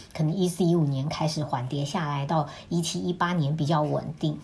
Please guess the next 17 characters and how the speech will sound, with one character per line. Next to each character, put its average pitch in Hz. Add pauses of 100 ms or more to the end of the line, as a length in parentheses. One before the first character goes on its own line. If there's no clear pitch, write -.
(180)
然 160
后 185
呢， 160
一 190
八 190
年 156
到 160
今 175
年 135
开 160
始 160
这 160
几 160
年 131
哈， 151 (340)
已 143
经 170